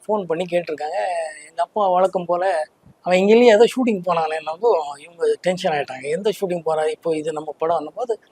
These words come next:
அப்போவே கமல் சார் வந்து ரொம்ப பிஸியான ஆக்டர்.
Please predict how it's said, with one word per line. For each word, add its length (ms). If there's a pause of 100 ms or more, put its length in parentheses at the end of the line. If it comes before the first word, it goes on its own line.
(300)
அப்போவே 500 (120)
கமல் 300
சார் 140
வந்து 360 (760)
ரொம்ப 380
பிஸியான 440
ஆக்டர். 320